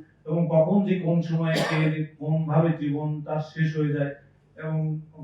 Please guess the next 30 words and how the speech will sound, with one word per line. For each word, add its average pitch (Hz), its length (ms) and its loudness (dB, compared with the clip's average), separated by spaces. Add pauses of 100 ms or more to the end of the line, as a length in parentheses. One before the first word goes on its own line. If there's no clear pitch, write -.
(120)
অনেক 156 220 2
ঘটনা 147 320 2
আপনারা 139 400 0
দেখেছি 143 340 0
যে 135 120 0 (440)
গুম 156 200 8 (120)
হয়ে 139 180 8
যায়। 135 240 6 (460)
এর 156 220 2
কোনো, 156 360 2 (300)
মানে, 165 140 2 (140)
কোন 226 240 6
জায়গায় 202 340 10 (100)
ছিলাম 156 300 4
আমরা? 123 220 0 (140)
একটা 165 240 0
কি 160 120 0 (100)
স্বাধীন 156 540 4
দেশে 190 260 4
কি 165 100 0
এটা 156 160 2
কি - 80 -8
সম্ভব? 135 460 2 (720)
তো 131 120 -8
সেই 185 460 2
জায়গায়, 160 460 6
সেই 147 360 0
পরিস্থিতিতে 170 560 2 (220)
দেশটা 143 560 0
থেকে 147 180 -2